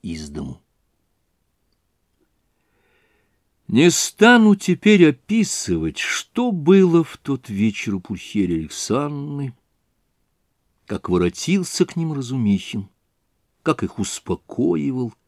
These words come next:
как клялся, что надо дать отдохнуть Роде в болезни,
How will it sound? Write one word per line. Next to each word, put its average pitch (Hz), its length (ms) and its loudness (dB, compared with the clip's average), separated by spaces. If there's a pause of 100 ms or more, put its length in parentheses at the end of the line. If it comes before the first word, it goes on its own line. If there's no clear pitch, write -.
(520)
как 104 220 4 (100)
клялся, 165 600 2
что 131 200 0
надо 98 280 4
дать 135 420 0
отдохнуть 165 800 -8
Роде 139 400 -6
в 123 120 -16
болезни, 104 680 0